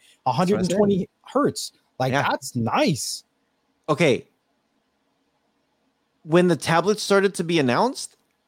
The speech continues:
Speaker 1: I literally, like, just, I just, I just stopped paying attention. I'm, I, like, I was proce-, I was trying to process,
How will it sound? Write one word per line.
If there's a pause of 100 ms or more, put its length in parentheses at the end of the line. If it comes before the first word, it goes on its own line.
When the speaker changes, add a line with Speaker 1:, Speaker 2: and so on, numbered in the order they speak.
(340)
Speaker 1:
I
literally, (1300)
like,
just,
I
just,
I
just
stopped
paying
attention. (320)
I'm,
I,
like,
I
was
proce-,
I
was
trying
to
process,